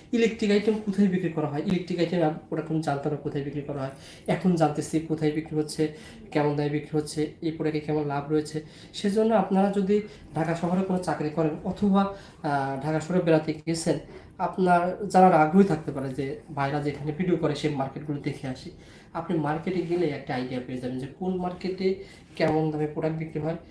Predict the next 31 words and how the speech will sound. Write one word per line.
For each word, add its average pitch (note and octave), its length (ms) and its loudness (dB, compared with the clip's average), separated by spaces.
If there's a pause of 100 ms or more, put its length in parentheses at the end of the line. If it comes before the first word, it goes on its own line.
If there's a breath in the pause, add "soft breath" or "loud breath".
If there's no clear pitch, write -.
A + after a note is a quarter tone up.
(220 loud breath)
আর D3+ 200 -10
দ্বিতীয়ত, G3 360 0 (100)
যেহেতু F#3 220 2 (120)
already E3+ 240 2
অনেকেই F3+ 440 2
ভিডিওটা E3+ 380 -2
এখন E3+ 280 4
দেখতেছেন, F#3 540 2
পরবর্তী D#3+ 320 0
সময় F3 220 0
দেখবেন, E3 320 -2 (340 loud breath)
একটা E3 240 -2
মেসেজ D#3+ 280 0
আমি F3+ 120 2
শেয়ার D#3 320 -2
করে C#3+ 100 -6
রাখি, C#3 180 -8
সেটা D#3 240 -6
হচ্ছে E3+ 260 -6 (1400 loud breath)
আপনি E3+ 280 0 (280)
যে A3+ 80 8 (120)
কোনো A#3+ 180 10
ধরনের A3 300 6
বিজনেস F#3 340 4 (120)
করতে E3 240 -2
হলে D3 220 -2 (920 soft breath)
আপনাকে E3+ 360 -4
দেখতে D#3+ 320 -2
হবে F#3 120 4 (100)
জেলা D3+ 180 2
শহরে, C3 420 -8